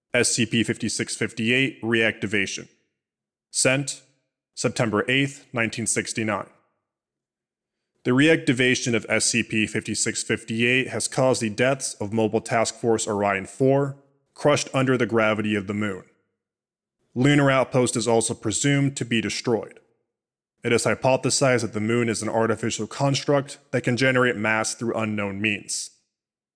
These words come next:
This reactivation has also caused a change in the projected trajectory. The Earth is now currently in a collision course with the Sun. All Foundation resources have been relocated to accommodate this scenario.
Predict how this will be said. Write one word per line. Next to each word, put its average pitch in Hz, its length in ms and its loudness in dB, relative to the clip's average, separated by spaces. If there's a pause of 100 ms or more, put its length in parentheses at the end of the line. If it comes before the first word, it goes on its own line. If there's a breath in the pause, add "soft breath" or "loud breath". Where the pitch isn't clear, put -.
(140)
This 117 160 0
reactivation 117 720 2
has 107 140 -4
also 113 300 0
caused 110 320 -2
a 95 40 -10
change 139 640 0
in 117 80 -6
the 113 60 2
projected 110 540 -2
trajectory. 104 680 -4 (760)
The 123 200 2
Earth 123 200 4
is 107 160 0
now 127 320 2
currently 110 580 -2
in 110 120 -6
a 104 60 -4
collision 135 460 0
course 127 480 -2
with 110 200 -2
the 104 80 -4
Sun. 107 320 -4 (1200)
All 123 200 6
Foundation 120 600 2
resources 131 680 0
have 107 160 -2
been 107 160 -4
relocated 127 720 0
to 117 140 -4
accommodate 113 560 -2
this 104 180 -2
scenario. 104 480 -4